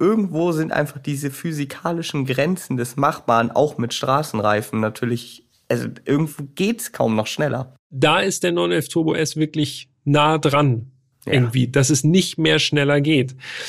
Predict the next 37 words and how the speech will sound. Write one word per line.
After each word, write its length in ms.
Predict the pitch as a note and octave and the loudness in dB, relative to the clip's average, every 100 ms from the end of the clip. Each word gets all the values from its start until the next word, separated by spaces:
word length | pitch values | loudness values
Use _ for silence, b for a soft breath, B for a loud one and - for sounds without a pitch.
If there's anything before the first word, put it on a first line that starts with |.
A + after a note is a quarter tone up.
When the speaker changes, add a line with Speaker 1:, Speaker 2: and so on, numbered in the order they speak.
| B B | B B
Speaker 2:
Null 400 | - C#3 F3+ A#3 | 2 6 6 6
auf 320 | E3 D3+ - - | 2 -2 -4 -6
zweihundert, 1300 | - - C#3+ G3 B3+ - D3+ C#3+ E3 A#3+ C#4+ - _ _ _ _ _ _ _ _ | -4 0 2 2 2 2 2 4 4 2 -2 -14 _ _ _ _ _ _ _ _
acht 400 | E3 E3+ - - | -2 -2 -6 -8
Komma 260 | - D#3+ D3 | -2 2 4
neun 440 | D3 D#3 G3 G#3 | 6 6 4 2
Sekunden 440 | C#3+ C3 C3+ C#3 C3 | 0 -2 -2 -2 -2
mit 100 | C3 | -4
Sport 280 | - C#3+ | -6 -8
Chrono 260 | - F3+ D3 | -6 -6 -6
Paket. 460 | B2+ C3 D3 F3+ - | -6 -6 -4 -6 -2
Also 180 | - C#3 | 2 2
alles 320 | C#3+ E3 F3 | 4 2 2
unter 280 | - E3 D#3 | 2 2 2
zehn 220 | - F3 | 2 0
Sekunden 320 | F3 - D3+ D3 | 2 0 -2 -2
ist 100 | C3 | -2
sowieso 680 | C#3+ C3+ D3 D#3 - - _ _ | 0 2 4 4 2 -6 _ _
auf 240 | C#3+ C3+ | -4 0
einem, 200 | C#3+ C#3 - _ _ _ _ _ - | 0 0 -6 _ _ _ _ _ -4
steht 280 | B2+ - D3+ | 0 2 2
auf 140 | C3+ | 2
einem 140 | D3 C3 | 0 0
komplett 380 | C#3 C3+ D3+ | 0 2 0
anderen 360 | - D3+ D#3+ D3+ | 0 0 2 2
Blatt 280 | D3 D3+ - | 2 0 -2
und 260 | D3 C3+ C3+ | 0 0 0
wir 120 | C#3 | 0
sind 260 | B2+ C3 A#2 | 2 2 4
deutlich 460 | C#3+ D#3 D#3 C3+ | 4 4 2 -2
unter 240 | C#3 B2 B2+ | 0 0 -2
zehn 240 | - C3 | -2 -2
Sekunden 420 | C3 C3 D3 D3 | -2 -4 -8 -6
mit 120 | C#3+ - | -8 -6
acht 200 | C3 - | -8 -8
Komma 200 | - - | -8 -6
neun. 320 | - C#3+ | -6 -8